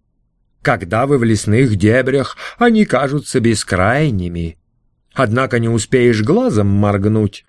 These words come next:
и выйдешь на открытое место. Увидишь человечьи поселения и струйки дыма от кухонных костров.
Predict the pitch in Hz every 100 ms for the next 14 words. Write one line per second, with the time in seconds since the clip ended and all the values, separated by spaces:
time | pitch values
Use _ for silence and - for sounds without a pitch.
0 | - - _ 277 285 226 233 185 196 -
1 | - - - 147 135 113 - 117 120 107
2 | 110 113 120 131 180 - - - 73 _
3 | _ _ _ _ 131 131 180 226 185 -
4 | 113 92 117 214 - 110 113 - 98 90
5 | 117 143 139 139 139 131 - - - 107
6 | 90 - - 107 214 - - 90 95 101
7 | 147 151 156 - - 151 151 - 147 151
8 | 135 147 147 143 - 135 131 - - 104
9 | 131 - -